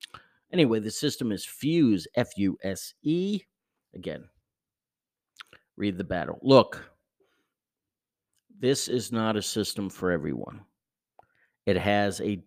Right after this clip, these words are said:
different mode of operandi when it comes to the learner side.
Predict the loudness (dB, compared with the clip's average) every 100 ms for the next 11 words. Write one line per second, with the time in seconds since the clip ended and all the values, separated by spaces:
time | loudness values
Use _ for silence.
0 | _ 2 2 0 -4 -6 -16 -20 _ _
1 | _ 0 6 6 6 2 0 0 -4 -2
2 | -4 -6 -8 -8 -8 -6 -6 -6 -4 -4
3 | -4 -6 -4 -2 -2 -2 -2 -4 -8 -10
4 | -10 -10